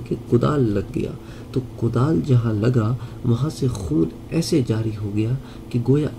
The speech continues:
ابھی ان کو دفنایا گیا ہے اور یہ دفن ہونے کے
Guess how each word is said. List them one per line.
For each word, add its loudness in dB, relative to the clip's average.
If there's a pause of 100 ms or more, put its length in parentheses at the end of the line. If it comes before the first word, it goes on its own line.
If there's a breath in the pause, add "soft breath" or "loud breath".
ابھی 2
ان 0
کو 2
دفنایا -2
گیا -2
ہے 2 (320 loud breath)
اور 2
یہ 0 (120)
دفن 0
ہونے 0
کے -2